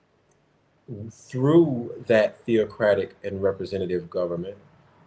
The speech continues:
is how we will communicate and restore the government-to-government relationship.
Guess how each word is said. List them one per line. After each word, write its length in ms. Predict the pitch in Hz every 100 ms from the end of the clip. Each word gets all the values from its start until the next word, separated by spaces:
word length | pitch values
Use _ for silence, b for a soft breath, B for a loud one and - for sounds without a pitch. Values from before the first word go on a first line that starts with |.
| _
is 200 | 113 110
how 360 | - 127 127 123
we 140 | 127
will 180 | 127 131
communicate 720 | - 127 165 165 - 104 101
and 100 | 98
restore 520 | 95 - 127 127 120 120
the 280 | 101 101 - -
government-to-government 920 | 110 107 101 - 90 101 98 95 82
relationship. 800 | 90 92 110 - 95 - 87 -